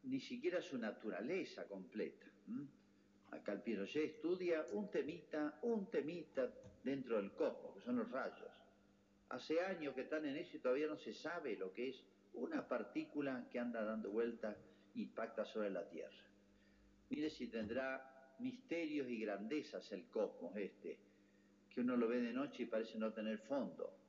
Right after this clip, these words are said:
Y hablamos de profundidades de millones de millones o años luz de kilómetros. Bueno, esta extensión nos hace ver más la grandeza de Dios, cómo Dios hizo todo.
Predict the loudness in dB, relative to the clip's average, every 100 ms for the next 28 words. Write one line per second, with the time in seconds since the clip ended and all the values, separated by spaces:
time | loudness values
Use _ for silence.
0 | -20 -20 -20 -20 -20 -4 0 2 2 2
1 | 2 0 -2 -4 -4 -4 2 4 4 2
2 | 2 0 -2 -2 0 0 2 0 -4 -4
3 | 0 0 0 -2 -8 -20 -20 -6 0 2
4 | 2 0 2 4 4 2 -2 -2 0 0
5 | -2 -16 -20 -20 -20 -16 -14 -16 -20 -20
6 | -20 -20 -20 -20 -20 -20 -4 2 2 2
7 | 0 0 2 0 0 0 0 0 0 2
8 | 2 4 2 0 -2 0 -2 -2 0 2
9 | 2 0 -2 0 2 2 0 -4 -4 -2
10 | 0 2 2 0 -2 -6 0 2 0 -4